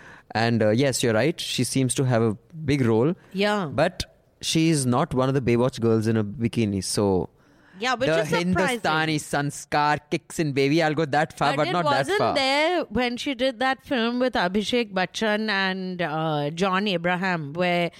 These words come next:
Speaker 2: she comes out of the sea wearing a gold bikini.
Speaker 1: हाँ, but that was one scene, but
Speaker 2: Dostana.
Speaker 1: खत्म। But अगर आपको पूरी फिल्म बिकिनी में करनी हो, तो
Speaker 2: हाँ।
Speaker 1: नहीं होगी। आप एक सीन तो, uh, हमारी करिश्मा बहन ने भी किया है।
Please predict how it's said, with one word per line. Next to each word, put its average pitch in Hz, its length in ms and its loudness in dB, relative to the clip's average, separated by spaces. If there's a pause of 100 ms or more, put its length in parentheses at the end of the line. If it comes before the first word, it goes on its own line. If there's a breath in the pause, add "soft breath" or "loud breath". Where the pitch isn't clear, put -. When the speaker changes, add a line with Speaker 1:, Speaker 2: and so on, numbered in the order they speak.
(120 loud breath)
Speaker 2:
she 254 200 -6
comes 214 360 -2
out 196 260 0
of 208 140 -4
the 220 80 -8
sea 196 320 -2
wearing 185 340 0
a 185 60 2
gold 180 340 2
bikini. 170 480 -2
Speaker 1:
हाँ, 113 140 -2
but 123 100 -2
that 135 100 2
was 135 80 0 (100)
one 139 100 0
scene, - 160 0
but 220 100 0
Speaker 2:
Dostana. 202 320 -2
Speaker 1:
खत्म। 139 180 -2 (140)
But 131 80 -2
अगर 139 200 0
आपको 143 280 0
पूरी 151 240 4
फिल्म 151 240 2
बिकिनी 135 220 0
में 139 100 0
करनी 127 240 0
हो, 143 120 2
तो 139 40 2
Speaker 2:
हाँ। 127 60 2
Speaker 1:
नहीं 123 120 4
होगी। 101 200 0 (100)
आप 120 100 -4 (260 soft breath)
एक 147 200 0
सीन 165 200 0
तो, 165 220 0 (260)
uh, 110 60 -10
हमारी 123 300 0
करिश्मा 123 440 -2
बहन 127 180 0
ने 123 80 0
भी 113 100 0
किया 98 200 0
है। 85 80 -2